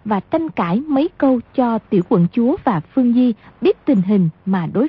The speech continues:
phó. Và cơ hội mở ra khi Vi Tiểu Bảo vào trốn tuốt trong gầm giường.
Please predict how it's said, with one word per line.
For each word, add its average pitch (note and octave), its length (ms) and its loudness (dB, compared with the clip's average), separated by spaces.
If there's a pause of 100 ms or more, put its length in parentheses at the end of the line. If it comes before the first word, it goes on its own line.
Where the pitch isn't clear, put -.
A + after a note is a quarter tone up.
phó. C4 300 -2 (380)
Và C#4 120 2
cơ F4+ 160 -4
hội B3+ 240 0
mở G3+ 320 0
ra D4 220 -2 (280)
khi E4 140 2
Vi D4+ 140 0
Tiểu A#3 180 -4
Bảo G#3+ 360 -2
vào G3 220 0
trốn A3+ 300 -2 (120)
tuốt G#4 160 2 (100)
trong B3 240 0
gầm F#3 200 0
giường. F#3+ 280 2